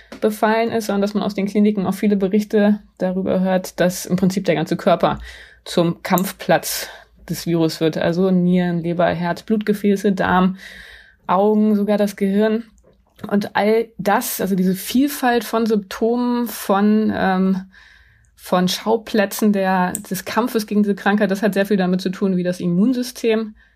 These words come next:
reagiert, dass das Immunsystem in vielen Fällen überreagiert. Und das kann also, Joachim, wie du uns gerade erklärt hast, auch, ähm,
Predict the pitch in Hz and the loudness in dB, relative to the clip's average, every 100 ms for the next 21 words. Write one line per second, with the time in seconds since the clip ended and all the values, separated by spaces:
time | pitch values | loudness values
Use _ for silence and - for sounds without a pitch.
0 | _ _ - 220 233 226 190 208 240 220 | _ _ -2 2 4 4 2 2 2 0
1 | - 185 190 190 202 208 208 208 208 208 | -4 -4 -4 -4 0 2 4 4 2 -4
2 | - 180 180 - 185 - 190 185 - 170 | -2 0 0 -2 -4 -2 -2 0 0 -2
3 | - _ 220 254 262 233 233 220 214 220 | -6 _ 0 2 2 2 0 2 2 2
4 | 233 220 190 185 185 - 180 185 180 175 | -2 -2 -4 -4 -4 -4 -4 -2 -2 -2
5 | 180 175 - 185 180 180 170 170 - 170 | -2 -4 -4 -4 0 0 0 -2 -2 0
6 | 160 - 175 180 185 185 - - - - | 0 0 -2 0 -2 -4 -14 -20 -20 -20
7 | - - 180 - - 180 175 180 | -4 2 2 0 0 2 2 0